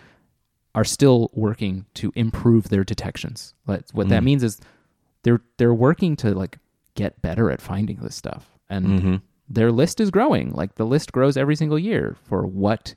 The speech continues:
Speaker 1: can be found. Uh, and, and that's huge. I think that's a, I think it's important. I, I also think that for something back,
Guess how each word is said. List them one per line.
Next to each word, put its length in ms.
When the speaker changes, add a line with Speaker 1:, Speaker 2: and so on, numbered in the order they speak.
Speaker 1:
can 300
be 180
found. 540
Uh, 240
and, 180
and 160
that's 180
huge. 300
I 80
think 140
that's 140
a, 200
I 60
think 140
it's 100
important. 400
I, 200
I 140
also 540
think 460
that 260
for 680
something 840
back, 640